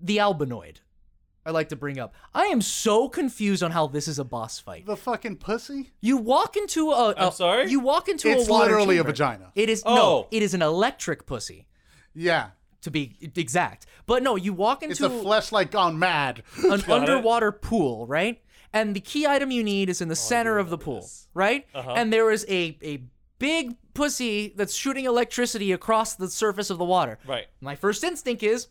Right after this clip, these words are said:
Speaker 1: "Eh, don't go in the water. Eh, electricity is how you die." The end. So I'm sitting here in the corner trying to shoot him. This boss is designed and fucking programmed to run away from you the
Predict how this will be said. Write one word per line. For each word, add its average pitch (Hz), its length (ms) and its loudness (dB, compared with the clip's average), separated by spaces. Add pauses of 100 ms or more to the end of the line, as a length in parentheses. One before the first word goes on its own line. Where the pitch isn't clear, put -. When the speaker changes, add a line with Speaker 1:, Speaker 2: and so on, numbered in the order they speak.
(220)
Speaker 1:
"Eh, 523 260 -4
don't 453 160 0
go 440 120 2
in 403 60 -4
the 403 60 -4
water. 381 340 2 (280)
Eh, 320 180 -6
electricity 320 520 -2
is 330 340 0
how 311 100 4
you 330 140 0
die." 247 320 2 (100)
The 294 140 -4
end. 196 180 0 (220)
So 269 240 2
I'm 294 180 2
sitting 320 280 -4
here 285 120 0
in 254 80 0
the 233 80 -4
corner 247 320 0
trying 254 260 -2
to 233 60 -4
shoot 262 260 -4
him. 151 200 -10 (240)
This 185 340 0
boss 170 600 0 (220)
is 175 200 -2
designed 196 920 -2 (240)
and 123 200 -14
fucking 359 560 -4
programmed 185 720 0 (140)
to 196 120 -4
run 170 380 0
away 247 320 4
from 208 240 -4
you 135 260 -6
the 156 260 -10